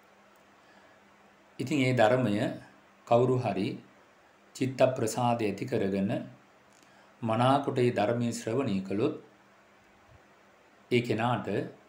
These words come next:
අවබෝධ කරගන්නට පුළුවන්කම සැලසෙනවා.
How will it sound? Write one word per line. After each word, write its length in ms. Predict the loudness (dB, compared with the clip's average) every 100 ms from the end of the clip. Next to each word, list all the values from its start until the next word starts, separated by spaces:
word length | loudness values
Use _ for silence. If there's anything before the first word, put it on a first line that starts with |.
| -12 -2
අවබෝධ 480 | 0 2 2 2
කරගන්නට 600 | 0 -2 -2 0 -2 -2 -2 -4 -8 -20 _ -20 _ -20 _ _
පුළුවන්කම 500 | -4 0 0 -2 -8
සැලසෙනවා. 600 | -6 -6 -6 -8 -10